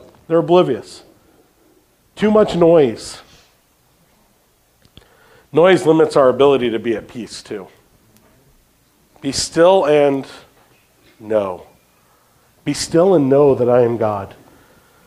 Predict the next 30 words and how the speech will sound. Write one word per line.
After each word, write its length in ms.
Let's 160
go 100
back 200
to 60
Philippians 420
four, 260
six 260
through 140
eight 100
real 140
quick. 300
"Don't 180
be 100
anxious 360
in 80
everything, 560
but 160
in, 280
or 160
in 80
anything, 420
but 140
in 100
everything 460
by 140
prayer 340
and 100
supplication 600
with 140
thanksgiving, 640